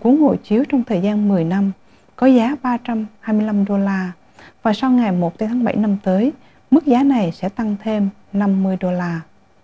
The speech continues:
Theo thông tin từ Bộ trưởng Jim Chalmers, thì việc gia tăng giá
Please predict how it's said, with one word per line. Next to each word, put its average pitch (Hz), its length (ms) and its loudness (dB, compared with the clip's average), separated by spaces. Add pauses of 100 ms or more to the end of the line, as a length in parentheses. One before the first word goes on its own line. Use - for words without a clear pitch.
(540)
Theo 247 140 2
thông 247 160 2
tin 226 360 2
từ 175 80 -2
Bộ 160 160 2
trưởng - 260 -2 (100)
Jim 220 300 0
Chalmers, 208 580 -2 (440)
thì 240 140 4
việc 226 220 4
gia 233 140 0
tăng 220 320 -4
giá 233 140 -2